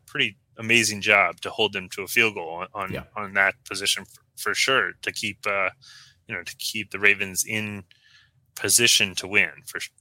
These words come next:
Speaker 1: uh, the game. So it was a, a really impressive stop there on the defense. But this just goes to what you're talking about, you know, with the,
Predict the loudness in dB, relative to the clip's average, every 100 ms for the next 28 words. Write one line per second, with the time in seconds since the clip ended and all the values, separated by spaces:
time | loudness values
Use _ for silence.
0 | -6 -6 -6 -4 2 4 2 -2 4 4
1 | 4 0 -2 -4 -2 0 -2 -4 -2 0
2 | 0 0 0 2 2 2 -2 0 2 0
3 | -2 -4 -2 -2 -2 -6 -8 -10 -8 -2
4 | -2 2 2 0 -18 -20 -16 -4 0 2
5 | 4 2 0 0 2 0 0 -2 -2 -4
6 | -10 -10 -8 -8 -8 -8 -4 -2 -4